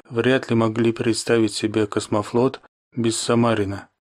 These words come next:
Никто никогда не принимал всерьёз его воркотню о всяких там островах в Тихом океане.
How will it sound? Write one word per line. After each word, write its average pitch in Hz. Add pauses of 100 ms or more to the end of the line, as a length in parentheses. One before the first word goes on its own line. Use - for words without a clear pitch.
(140)
Никто 117
никогда 120
не 120
принимал 113
всерьёз 113
его 107
воркотню 113 (180)
о 113
всяких 113
там 113
островах 113
в -
Тихом 123
океане. 120